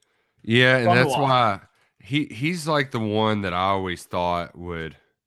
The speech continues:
Speaker 1: I thought he was gonna be a big-time bucket getter in the N B A. I did. I, I just, I, I like that he's getting a, another shot with L A, kind of get to hit the refresh button, restart button, to just be a shooter for that team.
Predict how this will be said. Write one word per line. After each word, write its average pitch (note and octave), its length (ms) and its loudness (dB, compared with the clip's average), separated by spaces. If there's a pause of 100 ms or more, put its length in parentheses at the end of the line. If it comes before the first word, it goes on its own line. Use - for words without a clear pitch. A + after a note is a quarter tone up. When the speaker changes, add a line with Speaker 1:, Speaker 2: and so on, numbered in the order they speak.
(880)
Speaker 1:
I D#3 60 -2
thought E3+ 200 2
he C3+ 160 2
was B2 140 -2
gonna G#2+ 160 0
be G2 100 -2
a F2+ 60 -2
big-time F2 460 -6
bucket D2+ 340 -10
getter C#2+ 280 -12
in D2 100 -14
the C#2+ 80 -14
N D2+ 80 -14
B C#2 160 -12
A. G1+ 200 -16 (200)
I F2 80 -8
did. G2+ 460 2 (340)
I, F2 300 -4
I F#2+ 40 -4
just, F#2 340 -8 (1200)
I, F2+ 160 -8 (140)
I A2 120 2
like B2 280 4
that A#2 100 -2
he's G#2 180 -2
getting G2+ 340 0
a, F2 260 -2
another F#2 280 -4
shot F2+ 420 -2
with F2 380 -10
L F#2 280 -2
A, F#2 400 -4
kind F2 180 -6
of F2 160 -4
get F2 180 -6
to D#2+ 140 -6
hit F2 200 -10
the D#2 60 -10
refresh F2+ 560 -4
button, E2+ 300 -6
restart F2+ 460 -4
button, F#2 500 -4 (320)
to A2+ 100 -4
just G2+ 300 -2
be G2+ 400 2
a E2+ 160 -10
shooter G#2 640 -2
for A2 360 0
that G#2+ 280 0
team. A2+ 380 -2